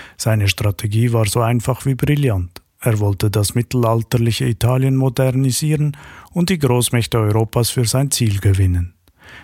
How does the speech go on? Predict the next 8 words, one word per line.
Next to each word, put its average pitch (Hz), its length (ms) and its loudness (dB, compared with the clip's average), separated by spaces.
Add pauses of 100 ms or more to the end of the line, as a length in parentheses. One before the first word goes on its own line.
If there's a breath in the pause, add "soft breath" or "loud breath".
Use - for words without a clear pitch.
(140 loud breath)
Der 113 80 -2
erste 104 380 0
Schritt 117 360 0
war 113 160 2
die 113 180 0
Teilnahme 139 600 2
am 143 280 0
Krimkrieg 107 720 0